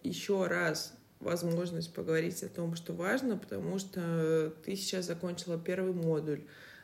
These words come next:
а, нашей обучающей программы, и действительно вопрос остается все тем же. Что лежит, на самом деле, за расстройством пищевого поведения? Ты знаешь, я недавно читала отзыв, э, одной из наших слушательниц, слушаль-,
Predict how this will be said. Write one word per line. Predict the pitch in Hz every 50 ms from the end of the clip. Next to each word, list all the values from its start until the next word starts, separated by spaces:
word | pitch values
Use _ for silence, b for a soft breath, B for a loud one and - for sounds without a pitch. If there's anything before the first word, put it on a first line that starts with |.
| B B -
а, | - - - - 95 92 90 180
нашей | 170 170 185 190 - 196
обучающей | 185 180 175 170 170 - 175 175 185 - -
программы, | - - 170 170 170 170 170 160 156 156 147 143
и | - - - - 175 180
действительно | 196 - - - - - - - 240 247 262 285 262 240 214 190 185 - - - - - - -
вопрос | - - 196 190 196 202 214 247 240
остается | - - - - 175 185 190 - - 185
все | 180 - - 190
тем | 190 - - 196 180 160 - 151
же. | 156 156 - - - b b b b b b b b b
Что | - - - - 214 220
лежит, | 208 180 - 185 202 247 262 294
на | 247 202
самом | - - 185 196 190 185
деле, | 170 160 156
за | 160 160 156
расстройством | 156 170 165 170 - 202 233 233 - 220 185
пищевого | 180 - - - 185 190 196 196
поведения? | 190 - 170 175 180 170 170 160 151 143 - - -
Ты | - -
знаешь, | - 185 190 226 277 262
я | - 220
недавно | 190 175 170 - 175 190 202 190 190
читала | 190 - - - 196 185 175 170
отзыв, | 170 180 180 185 175 160 165 - - -
э, | - - - - 147 147 - 156 156 - - -
одной | - 165 165 170 175 175 170
из | 170 165
наших | 165 165 160 165 170 - - 160 151 156 - - - - - - - - - -
слушательниц, | 180 202 247 262 - - 208 185 180 185 170 165 - - 147 - - - - - - - -
слушаль-, | - 190 190 185 180 - - 170 165 170 175 165